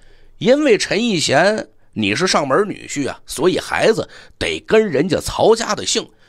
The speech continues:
叫曹静。可谁也没想到，这时候的陈义贤跟岳父母之间的矛盾那是越来越深。这一天呢，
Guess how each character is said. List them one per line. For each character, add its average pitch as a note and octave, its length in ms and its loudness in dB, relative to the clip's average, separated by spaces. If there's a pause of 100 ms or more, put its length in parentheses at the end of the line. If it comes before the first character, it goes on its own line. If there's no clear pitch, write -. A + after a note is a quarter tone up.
叫 D2 240 -2
曹 C3 440 0
静。 C#4+ 200 -2 (960)
可 G#2 200 -4
谁 A2+ 180 -2
也 A2+ 140 0
没 A2+ 180 -2
想 F2+ 180 0
到， F#2 500 2
这 A#2+ 280 4
时 A2+ 140 -2
候 G#2+ 140 -2
的 D#2 100 -8
陈 A2 180 -6
义 G#2+ 140 -6
贤 G2+ 320 -6 (240)
跟 F3 180 0
岳 G3 320 0
父 C3+ 240 -4
母 C2+ 240 -10
之 C3+ 220 -4
间 B2+ 160 -4
的 F#2 80 -2
矛 E2 340 0
盾 A3 160 -2 (120)
那 - 280 -4
是 D2+ 240 -6
越 G3 480 -2
来 C#2+ 280 -4
越 E2+ 260 -4
深。 - 280 -2 (1000)
这 F#3 140 4
一 C#3+ 120 2
天 C#3+ 220 0
呢， C#3 100 2